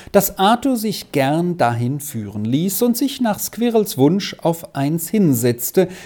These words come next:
während sie aus der Schublade des Tischchens das Dominospiel hervorholte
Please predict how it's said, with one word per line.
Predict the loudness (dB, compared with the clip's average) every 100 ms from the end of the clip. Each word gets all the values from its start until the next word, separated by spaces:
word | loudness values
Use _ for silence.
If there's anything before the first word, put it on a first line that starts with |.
| 2
während | 4 4 2
sie | 2 0 0 0
aus | 0 -2
der | -10
Schublade | -4 -2 -2 0 4 4 4 0
des | -6 -6
Tischchens | -4 -4 -2 0 0 -2
das | -2 -2 -2
Dominospiel | 2 2 2 -4 -8 -10 -6 -4 -2
hervorholte | -2 2 2 4 4 4 0